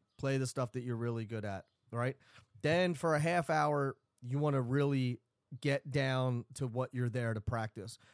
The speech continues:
So whether it be rudiments or whether it be you're trying some s-, new swing stuff or whatever it is, dig down into that and really concentrate on it. And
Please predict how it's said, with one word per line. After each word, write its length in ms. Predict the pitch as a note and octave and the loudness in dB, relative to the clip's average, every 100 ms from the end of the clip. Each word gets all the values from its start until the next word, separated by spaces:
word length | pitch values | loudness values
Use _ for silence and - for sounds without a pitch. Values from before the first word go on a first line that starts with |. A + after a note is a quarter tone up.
| - | -10
So 160 | - | -4
whether 300 | C3+ C3+ B2+ | 0 2 2
it 60 | A2+ | 0
be 140 | B2 | -2
rudiments 580 | A#2 D3 D3+ D3 C#3 C3+ | 0 2 4 4 2 0
or 320 | A2 B2 A#2 | -4 -2 0
whether 380 | A2+ A#2+ A#2 A2+ | 0 -2 0 -4
it 100 | G#2+ | -4
be 340 | A#2+ A#2 A2+ G#2 - _ _ | -6 -6 -8 -10 -16 _ _
you're 160 | B2+ A2+ - | -8 -8 -8
trying 420 | - C3+ B2+ B2+ | -2 0 2 -2
some 140 | A#2 A#2+ | -4 -8
s-, 100 | - | -4
new 160 | C3+ A#2 | -4 -4
swing 320 | - G3 F3+ | -2 -2 -2
stuff 360 | - E3+ D3 | 0 0 0
or 100 | B2+ | -2
whatever 460 | B2 B2+ C#3 E3 E3+ | -4 -2 0 2 2
it 60 | D3 | 2
is, 180 | C3+ B2 | 2 0
dig 460 | B2 D#3 F3 E3 | -2 2 2 2
down 480 | C#3+ D3 D3 C#3+ C#3 - _ _ | 0 0 2 0 -2 -8 _ _
into 340 | C#3+ D3 C#3+ C#3+ | -2 0 0 0
that 300 | C3 B2 A#2+ | 0 0 -2
and 220 | A#2+ A2+ | -4 0
really 260 | C3+ C#3+ C#3 | 2 2 0
concentrate 680 | C#3+ C3 B2+ B2 B2+ A#2 | -2 -4 -4 -6 -4 -2
on 200 | A2 G#2+ | 0 -2
it. 160 | G#2+ - _ _ _ - | -4 -8 _ _ _ -4
And 420 | C3+ B2+ B2 A#2 | 0 2 2 0